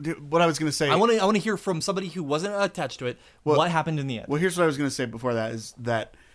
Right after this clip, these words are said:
Speaker 1: when, it's one thing to leave it to your imagination, like, you know, the Blair Witch Project is the first thing I think of because people were mad that they didn't see the Blair Witch.
Speaker 2: Mm-hmm.
Speaker 1: What happened? How did they die?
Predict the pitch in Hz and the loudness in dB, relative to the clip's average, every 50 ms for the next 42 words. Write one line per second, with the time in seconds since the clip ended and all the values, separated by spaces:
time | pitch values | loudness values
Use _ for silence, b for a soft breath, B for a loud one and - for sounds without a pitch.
0 | b b b b b b b _ _ _ 131 143 143 139 - - _ - 120 - | b b b b b b b _ _ _ 0 0 0 0 -2 -6 _ -14 -14 -6
1 | 151 156 147 - 165 196 220 226 190 214 196 180 165 - 156 143 143 156 165 160 | -6 -6 -4 0 2 2 2 2 2 2 2 2 2 0 0 2 2 0 0 0
2 | 143 151 127 143 147 135 131 127 123 120 120 120 120 113 117 110 110 107 110 107 | -2 -4 -6 -8 -6 -6 -4 -4 -4 -4 -4 -4 -4 -6 -6 -8 -8 -8 -8 -10
3 | - - 123 117 110 113 110 107 104 101 - - - - _ _ _ _ _ 131 | -8 -6 -6 -4 -4 -4 -6 -6 -8 -10 -14 -18 -20 -20 _ _ _ _ _ -4
4 | 117 101 98 98 135 127 110 127 120 110 104 107 110 - - - 110 104 101 95 | -4 -4 -4 -4 -4 -4 -2 0 0 0 0 -2 -2 -4 -4 -6 -6 -6 -4 -6
5 | 107 101 95 - 110 98 - - - 104 101 - 101 101 104 101 - 104 101 95 | -8 -10 -10 -12 -12 -12 -12 -10 -10 -10 -8 -8 -8 -10 -10 -10 -10 -12 -12 -12
6 | 104 107 98 107 110 - - 110 101 - - 135 127 - 117 113 110 113 117 127 | -14 -14 -14 -14 -14 -10 -10 -10 -10 -8 -6 -8 -6 -4 -4 -2 -2 0 0 0
7 | 139 135 127 120 113 117 - 117 110 113 113 113 110 - 135 127 110 104 101 104 | 2 0 0 -2 -4 -6 -8 -8 -8 -8 -8 -8 -8 -8 -8 -8 -8 -8 -12 -12
8 | 113 107 101 101 123 143 117 - - - - - _ - 139 127 123 113 120 127 | -10 -10 -10 -8 -8 -8 -8 -10 -14 -18 -20 -20 _ -14 -10 -8 -6 -4 0 0
9 | 131 120 110 - 135 139 139 - - 101 92 92 101 - - - 120 123 120 120 | 2 0 0 0 0 -2 -2 -2 -6 -12 -14 -14 -18 -18 -6 -2 0 0 0 0
10 | 113 107 110 107 104 - 135 131 113 98 92 113 - - | -4 -4 -6 -6 -4 -2 -2 -2 -2 -4 -8 -14 -20 -20